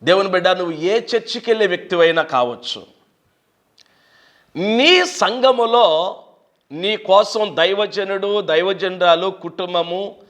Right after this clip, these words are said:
అలాగే విశ్వాసులు ఒకరికొరకు ఒకరు ప్రార్థన చేసుకుంటూ ఉన్నప్పుడు, నీ జీవితంలో మేలు జరిగినప్పుడు నువ్వేం చేయాలి? నువ్వు ఖచ్చితంగా కృతజ్ఞత కలిగి దేవుని స్తుతించాలి,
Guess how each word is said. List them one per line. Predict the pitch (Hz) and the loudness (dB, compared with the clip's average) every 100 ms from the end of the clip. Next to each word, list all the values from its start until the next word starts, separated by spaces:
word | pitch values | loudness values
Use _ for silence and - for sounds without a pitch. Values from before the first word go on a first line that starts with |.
| _ - - | _ -4 2
అలాగే | 190 202 196 | 4 4 2
విశ్వాసులు | 180 - 202 202 208 185 | -8 -2 0 0 -2 -4
ఒకరికొరకు | 165 180 190 185 185 | -4 -4 -6 -4 -4
ఒకరు | 180 170 | -6 -6
ప్రార్థన | 165 147 156 135 185 185 | -4 -2 -2 0 -6 -6
చేసుకుంటూ | 180 175 175 160 160 | -10 -10 -12 -10 -8
ఉన్నప్పుడు, | 139 156 160 175 170 131 123 - - - | -2 -2 -2 -4 -6 -6 -10 -16 -20 -6
నీ | 151 196 | 0 0
జీవితంలో | 147 180 226 240 240 240 233 | 2 0 0 0 0 2 2
మేలు | 208 170 196 220 | 2 2 2 0
జరిగినప్పుడు | 165 190 190 185 180 175 | 0 0 2 0 0 -4
నువ్వేం | 165 151 147 | -6 -4 -6
చేయాలి? | - 175 151 123 - - _ _ _ _ _ _ _ _ _ _ _ | -6 -8 -6 -6 -8 -18 _ _ _ _ _ _ _ _ _ _ _
నువ్వు | 214 - 160 | 0 0 -2
ఖచ్చితంగా | - 170 175 196 220 | -6 -10 -6 2 2
కృతజ్ఞత | 220 165 170 160 170 175 | 2 -4 -6 -6 -8 -10
కలిగి | 165 156 160 175 | -8 -6 -6 -8
దేవుని | 190 147 160 156 | -4 -2 -2 -4
స్తుతించాలి, | - 131 123 110 - 85 - | -8 -12 -12 -14 -14 -14 -18